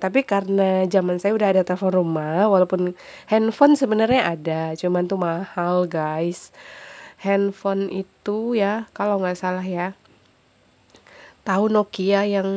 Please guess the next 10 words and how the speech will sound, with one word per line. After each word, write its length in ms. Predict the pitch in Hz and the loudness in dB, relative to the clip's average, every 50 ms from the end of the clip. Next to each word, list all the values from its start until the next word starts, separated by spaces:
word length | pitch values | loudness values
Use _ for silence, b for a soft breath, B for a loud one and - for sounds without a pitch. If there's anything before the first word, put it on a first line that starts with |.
| 196 196 196 196 190 190 190 196 - _ _ - - _ _ _ _ _ - | -4 -4 -4 -6 -6 -8 -8 -10 -14 _ _ -20 -20 _ _ _ _ _ -6
monofonik 880 | 190 196 202 202 196 196 196 202 196 - - 196 190 196 214 208 - | -2 2 4 4 4 4 4 0 -2 0 0 0 0 0 -2 -4 -4
nggak 220 | - 185 175 175 180 | -4 -4 -4 -4 -4
sih, 200 | - - 202 196 | -4 -4 -4 -2
yang 280 | 196 196 185 180 190 - | -2 -2 -2 -2 -4 -4
cuman 240 | 196 190 190 185 | -4 -4 -4 -4
bisa 240 | 185 185 180 - 185 | -4 -6 -6 -6 -8
S 140 | 185 170 - | -8 -6 -6
M 80 | 180 185 | -6 -6
S 160 | 185 - - | -6 -4 -4
nelpon, 480 | 180 175 170 170 - - 202 214 233 | -2 -2 -4 -4 -2 -2 -2 -2 -2